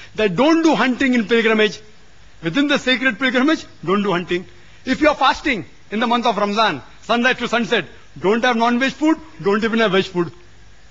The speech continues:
If I say don't have non-veg food during fasting, that doesn't mean non-veg food is prohibited. Prohibited only during that time. So similarly, there are quotations in religious scriptures,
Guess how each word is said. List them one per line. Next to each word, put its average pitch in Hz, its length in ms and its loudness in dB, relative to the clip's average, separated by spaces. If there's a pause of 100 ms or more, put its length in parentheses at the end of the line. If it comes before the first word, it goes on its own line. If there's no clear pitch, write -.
(680)
If 175 140 -8
I 226 120 2
say 233 120 0
don't 190 260 2
have 226 140 2
non-veg 196 360 2
food 202 340 -4
during 190 240 0
fasting, 185 480 -2 (240)
that 190 180 0
doesn't 240 300 2
mean 240 160 2
non-veg 202 320 4
food 190 160 -6
is 175 80 -4
prohibited. 175 460 0 (640)
Prohibited 226 600 -4
only 233 280 4
during 277 320 4
that 269 280 0
time. 156 420 -2 (2250)
So 226 80 -8
similarly, 262 520 2
there 208 160 -2
are 269 120 2
quotations 196 440 0
in 170 80 -2
religious 165 240 -2
scriptures, 180 440 -6